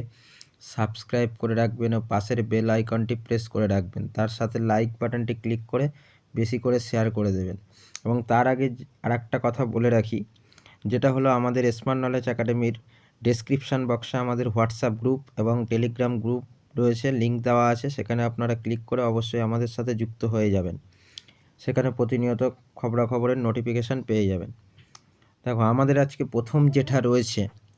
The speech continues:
পায়োনিয়ার মিশন, যেটা এইচএস হাই স্কুলের যেটা নিয়োগ রয়েছে।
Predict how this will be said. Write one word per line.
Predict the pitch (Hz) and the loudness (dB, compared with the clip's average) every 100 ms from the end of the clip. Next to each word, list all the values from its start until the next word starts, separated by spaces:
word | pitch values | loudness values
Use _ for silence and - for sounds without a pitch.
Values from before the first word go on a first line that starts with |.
| - _ _ - | -20 _ _ 0
পায়োনিয়ার | 131 135 143 139 | 4 6 6 4
মিশন, | 131 120 127 117 190 - | 2 0 0 0 -2 -8
যেটা | - 113 127 - | -4 0 0 0
এইচএস | 120 120 117 95 - - - _ _ - - - _ _ _ _ _ - - | 0 0 0 -4 -4 -18 -20 _ _ -20 -20 -20 _ _ _ _ _ -20 -10
হাই | - 131 | 0 2
স্কুলের | 131 - 127 127 | 2 -2 -2 0
যেটা | 113 120 | 0 0
নিয়োগ | 117 117 107 101 | 2 2 0 0
রয়েছে। | 95 92 | -2 -4